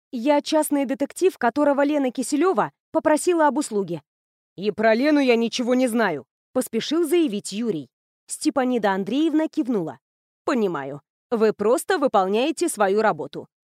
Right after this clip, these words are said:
Передайте клиентке, что она будет выглядеть посмешищем, если затеет судебный процесс. Я тоже одна поднимала сына. Знаю, каково это. И лишь поэтому не стану выдвигать встречный иск о клевете.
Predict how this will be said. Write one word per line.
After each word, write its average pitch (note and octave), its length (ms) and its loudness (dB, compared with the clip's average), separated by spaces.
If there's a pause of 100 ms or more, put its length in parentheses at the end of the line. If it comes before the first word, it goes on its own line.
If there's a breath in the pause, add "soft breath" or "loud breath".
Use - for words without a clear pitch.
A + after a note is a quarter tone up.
Передайте A#3+ 640 4
клиентке, A#3 600 0
что A#3 200 2
она A3+ 240 6
будет A#3+ 380 0
выглядеть B3 500 -2
посмешищем, B3 720 0
если A#3 320 0
затеет A#3 460 0
судебный A3+ 480 2
процесс. G#3 500 -2 (400)
Я D#4 180 4
тоже G3+ 280 2
одна G3 280 2
поднимала G#3+ 520 2
сына. D3 360 -6 (300)
Знаю, B3+ 420 2
каково G#3+ 460 2
это. E3+ 240 -4 (300)
И C#4 140 0
лишь A#3 240 -2
поэтому G3 460 0
не G#3+ 120 2
стану A#3+ 320 2
выдвигать G#3+ 680 0
встречный A#3+ 600 -2
иск C#4 260 0
о A#3 100 0
клевете. G#3 500 -6